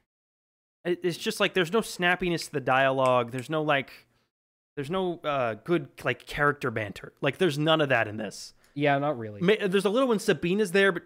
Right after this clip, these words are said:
Speaker 1: especially in this episode when she's not there, like, it's really lacking that.
Speaker 2: The, it's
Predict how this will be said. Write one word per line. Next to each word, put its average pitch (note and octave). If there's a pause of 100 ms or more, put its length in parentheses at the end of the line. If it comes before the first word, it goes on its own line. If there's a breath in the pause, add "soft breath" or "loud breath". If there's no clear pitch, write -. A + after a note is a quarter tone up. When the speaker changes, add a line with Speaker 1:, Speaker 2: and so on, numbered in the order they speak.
(120)
Speaker 1:
especially F#3
in D#3
this D3
episode E3+
when D3
she's -
not C#3
there, E3
like, C#3
it's C#3
really D#3+
lacking B2
that. F#3 (180)
Speaker 2:
The, - (260)
it's F#3